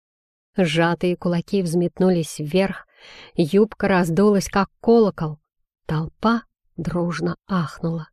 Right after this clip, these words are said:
Девушка с глухим стуком приземлилась на спину лошади и схватила стража сзади. Лошадь описала круг и взбрыкнула, пытаясь сбросить с себя ношу, но оба всадника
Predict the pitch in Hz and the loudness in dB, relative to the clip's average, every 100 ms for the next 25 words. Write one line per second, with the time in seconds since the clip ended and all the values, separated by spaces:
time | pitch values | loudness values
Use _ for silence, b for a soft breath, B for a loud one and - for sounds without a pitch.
0 | _ b b b b b 175 175 190 185 | _ b b b b b 0 2 2 0
1 | - - 170 165 175 - 196 190 - - | -2 -2 -2 0 -2 0 0 0 -2 -6
2 | - 240 170 151 170 156 170 170 185 175 | -2 0 -2 -2 -2 0 0 2 0 -2
3 | - - 170 165 - 160 160 160 196 226 | -4 -2 -2 -2 -6 -6 -4 0 0 0
4 | 180 160 151 b b b b - 254 - | -4 -8 -12 b b b b -2 0 -2
5 | 202 196 - 226 202 180 - - 180 175 | -4 -4 -2 -2 0 -2 -4 -2 0 0
6 | 156 160 143 151 175 151 147 151 _ _ | 0 -2 -2 0 0 0 -4 -8 _ _
7 | _ 196 220 233 - 156 151 160 - 170 | _ 0 2 2 0 -6 -6 -6 -2 0
8 | 175 - - 254 - - - _ _ - | 0 0 0 0 0 -12 -18 _ _ -2
9 | 208 185 160 156 202 - 220 262 277 151 | 0 2 0 0 0 2 4 4 4 0
10 | 151 _ - 170 185 170 165 151 147 170 | -6 _ -2 -2 2 2 2 0 -2 0
11 | 160 - 165 - - 180 202 214 269 220 | 0 -2 -6 -6 -4 0 2 4 2 0
12 | - 156 - _ 240 254 185 165 160 - | -4 -10 -12 _ 2 4 4 2 -2 -4
13 | 180 170 156 160 - 156 | -2 -2 -2 -6 -8 -14